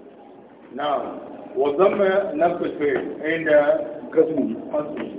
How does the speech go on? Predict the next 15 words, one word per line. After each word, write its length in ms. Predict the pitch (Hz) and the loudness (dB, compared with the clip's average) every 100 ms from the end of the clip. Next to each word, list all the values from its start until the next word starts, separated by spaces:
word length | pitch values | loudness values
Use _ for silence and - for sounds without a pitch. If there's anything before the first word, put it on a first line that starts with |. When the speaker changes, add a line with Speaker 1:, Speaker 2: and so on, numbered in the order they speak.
| - | 6
Speaker 2:
Sai 100 | 196 | 8
kuma 200 | 196 208 | 8 8
ya 80 | 214 | 10
zargi 300 | 190 151 180 156 | 8 0 -2 -4
irin 260 | 226 196 170 | -4 -2 -2
wannan 380 | 151 151 180 175 | -2 -2 -2 4
aiki 320 | 185 - - - - - - - - - - | 2 2 -6 -12 -14 -18 -20 -20 -20 -20 0
a 80 | 147 | 4
wajen 220 | 175 196 | 6 6
abokin 400 | 165 165 165 180 | 6 6 8 6
husumansa. 560 | 151 151 165 143 - - - - | 6 6 6 6 2 -2 -6 -8
Speaker 1:
Na'am. 360 | - - - 135 | -8 -8 -8 6
Speaker 2:
Ya 200 | 170 202 | 8 10
yabi 460 | 190 151 - - - - - - - | 6 4 -2 -8 -12 -16 -20 -8 2
ƙarya. 380 | 180 185 170 | 4 6 4